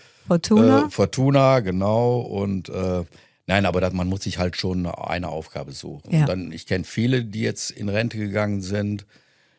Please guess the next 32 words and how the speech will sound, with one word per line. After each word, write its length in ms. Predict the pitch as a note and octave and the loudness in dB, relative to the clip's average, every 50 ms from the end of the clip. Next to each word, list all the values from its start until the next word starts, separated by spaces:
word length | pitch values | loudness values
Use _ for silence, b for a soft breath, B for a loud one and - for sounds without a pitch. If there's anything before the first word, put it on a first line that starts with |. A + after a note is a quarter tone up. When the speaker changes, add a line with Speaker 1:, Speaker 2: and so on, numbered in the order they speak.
| _ _ _ | _ _ _
Speaker 2:
die 80 | - F2 | -6 -4
sagen 320 | F2 G2 G2+ G#2 G2+ F#2+ | -2 0 0 0 0 0
alle, 220 | F#2+ G2 G2 F#2+ F#2+ | -2 0 0 2 2
also 260 | F#2+ F#2 F#2 F#2 F#2+ F#2 - - A2 G#2+ G#2+ - - - _ | 2 2 0 -2 -4 -4 -6 -10 -10 -10 -12 -12 -16 -18 _
viele 200 | - - F#2+ E2 | -6 -4 -2 -2
waren 160 | E2+ E2 E2 D#2 | 0 -2 -2 -2
Beamte, 640 | E2 E2 D#2+ E2+ F2 E2+ - F2 E2+ F2 F2+ F2 | -2 -2 -4 -4 -4 -4 -6 -6 -6 -6 -8 -8
waren 160 | F2+ F2 E2+ - | -8 -8 -8 -8
im 100 | - D2+ | -8 -8
Büro, 380 | - E2+ E2 F2 F2 F2+ F#2+ | -6 -4 -2 0 0 0 -2
die 80 | F#2 F2+ | -2 -4
sagen, 420 | F#2+ F#2+ F#2+ F#2 F#2 F#2 - - _ _ _ _ _ _ | -6 -4 -4 -4 -6 -8 -10 -12 _ _ _ _ _ _
"Wenn 200 | F2 F#2 G2 G2+ | -4 -2 -2 -2
ich 120 | G2+ - | -2 0
sowas 400 | - A#2+ A2+ A2 G#2 G2+ - - - | 0 2 2 4 2 2 0 0 0
könnte 340 | - A2+ A#2+ A2+ A2 F2+ | 2 2 2 2 0 -2
wie 80 | F2+ F#2 | -2 -2
du, 380 | E2+ F#2+ G#2+ B2+ C#3+ E3+ E3+ - _ _ _ _ _ _ _ _ _ _ _ _ - | -2 0 0 0 0 -2 -4 -8 _ _ _ _ _ _ _ _ _ _ _ _ -6
so 80 | F#2 | -4
einmal 240 | - - G#2+ A#2 A2+ | -2 0 2 2 2
in 80 | G#2+ G2+ | 2 2
der 80 | G2+ G2 | 2 0
Woche 200 | G#2 G#2+ G2+ G#2 | 0 0 0 0
noch 160 | G2+ G2+ F#2+ | -2 0 0
mal 180 | G2 G2 F#2 F2 | 0 -2 -2 -2
so 80 | F#2+ | -2
ein", 320 | F#2 F2+ F#2 F2+ F2 F2 F2 _ _ _ _ _ _ _ _ _ _ _ _ _ _ _ _ _ _ _ _ | -4 -2 -2 -4 -4 -6 -10 _ _ _ _ _ _ _ _ _ _ _ _ _ _ _ _ _ _ _ _
sagen 260 | _ - G2+ G#2 G2+ | _ 0 2 2 2
die 80 | F#2+ F#2 | 2 0
Frauen 320 | - - - G2 F#2+ F2+ | 0 2 4 4 4 4
aber 240 | F2+ E2+ E2 E2 D2 | 2 0 0 0 0
auch. 380 | D#2+ E2+ G#2+ D3+ D3 - - | 0 0 0 -2 -2 -6 -12